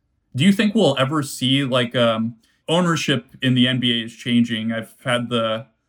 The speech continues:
pleasure of talking to a couple of owners, and there's a lot of younger people that are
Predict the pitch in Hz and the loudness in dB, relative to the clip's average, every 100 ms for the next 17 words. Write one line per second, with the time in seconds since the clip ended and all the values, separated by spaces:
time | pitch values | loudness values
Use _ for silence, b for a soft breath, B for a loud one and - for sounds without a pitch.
0 | _ - 139 123 123 107 135 123 123 117 | _ -2 -2 0 -2 -4 -4 -4 0 0
1 | 110 120 120 117 107 113 117 117 117 117 | 0 -4 -6 -4 -6 -2 0 0 0 -4
2 | 113 113 110 b b b 135 127 135 147 | -6 -6 -6 b b b -4 -2 0 0
3 | 143 120 120 123 127 127 - - 120 127 | 0 0 0 0 0 0 -2 -2 -2 0
4 | 123 120 117 117 113 110 | -2 -2 -2 -2 -4 -6